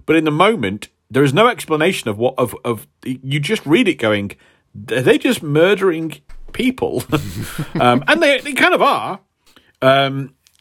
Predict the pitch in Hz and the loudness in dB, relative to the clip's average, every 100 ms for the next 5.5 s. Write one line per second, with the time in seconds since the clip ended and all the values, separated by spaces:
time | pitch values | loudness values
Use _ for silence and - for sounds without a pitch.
0 | _ _ - - 147 160 202 185 156 180 | _ _ -10 -6 -2 4 4 4 0 0
1 | 160 - 139 180 175 170 165 143 143 143 | 0 -2 0 2 4 4 2 -4 -4 -4
2 | 131 135 120 120 - - 127 123 117 - | -2 -4 -4 -4 -6 -6 -2 0 -2 -8
3 | - 110 104 - - 95 113 143 143 127 | -10 -6 -4 -6 -10 -10 -6 -6 -6 -6
4 | 127 123 - _ _ _ - - _ 98 | -6 -10 -16 _ _ _ -20 -20 _ -2
5 | 95 95 92 92 87 | 0 -2 -4 -10 -10